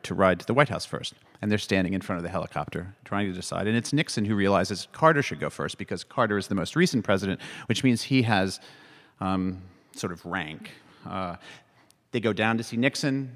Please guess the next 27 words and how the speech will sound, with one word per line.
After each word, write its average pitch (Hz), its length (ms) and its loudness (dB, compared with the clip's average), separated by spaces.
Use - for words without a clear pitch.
I'm 104 140 -6
sorry, 92 200 -2
they 95 120 -4
go 107 80 -2
down 101 180 -2
to 101 60 -6
see - 160 -8
Reagan. 117 440 4
Vice 95 160 -4
President 98 380 -6
Bush 113 180 -2
is, 95 140 -4
Bush 117 300 0
is 101 160 -4
there. 104 460 2
There 120 120 0
are 131 40 4
essentially 139 380 -2
now 104 200 2
five 110 500 4
men 85 560 -4
upstairs 90 480 -4
at - 60 -8
the 95 80 -2
White 87 180 0
House 90 220 -2
who 92 200 -2